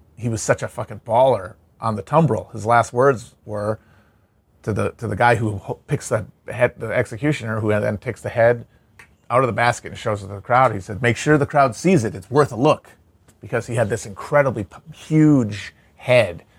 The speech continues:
that was, uh, er-, that people, people said it was, like, erotically ugly. He had a, he had a big, uh, scar on his chin from when he got gored by a bull as a child, and he had, like, pig nose, and he was broad,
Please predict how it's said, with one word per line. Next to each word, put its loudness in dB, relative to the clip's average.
that -4
was, -6
uh, -2
er-, 2
that -8
people, 0
people -2
said 4
it -2
was, -6
like, -2
erotically 2
ugly. -2
He -4
had 2
a, -2
he -10
had 2
a -2
big, -2
uh, -2
scar 2
on 0
his -8
chin -4
from -6
when 0
he -6
got 0
gored 2
by 4
a -6
bull 2
as 0
a -12
child, 0
and -4
he 0
had, 2
like, -4
pig 0
nose, 4
and -6
he -6
was -10
broad, 2